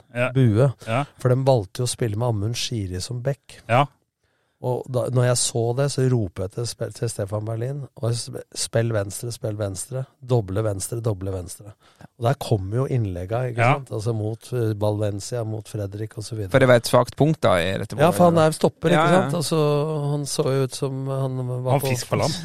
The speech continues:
Speaker 2: Ja, han,
Speaker 1: Men
Speaker 2: ja.
Speaker 1: ble ikke han dytta inn i midten etter tredve
Speaker 2: Jo,
Speaker 1: minutter, og
Speaker 2: så
Speaker 1: så skåret han
Speaker 2: skjær-,
Speaker 1: selvmål?
Speaker 2: så, så går han selvmål, ja.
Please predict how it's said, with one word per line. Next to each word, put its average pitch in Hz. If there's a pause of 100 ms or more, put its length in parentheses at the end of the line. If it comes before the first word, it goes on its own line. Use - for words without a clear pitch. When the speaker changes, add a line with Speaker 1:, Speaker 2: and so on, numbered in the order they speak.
Speaker 2:
Ja, 143
han, 147
Speaker 1:
Men 175
Speaker 2:
ja. 160 (120)
Speaker 1:
ble 170
ikke 180
han 185
dytta 165 (100)
inn 120
i 151
midten 147
etter 143
tredve 127
Speaker 2:
Jo, 113
Speaker 1:
minutter, 151
og 147
Speaker 2:
så 143
Speaker 1:
så 143
skåret 147
han 160
Speaker 2:
skjær-, 170
Speaker 1:
selvmål? 151
Speaker 2:
så, 165
så 139
går 139
han 147
selvmål, 123
ja. 370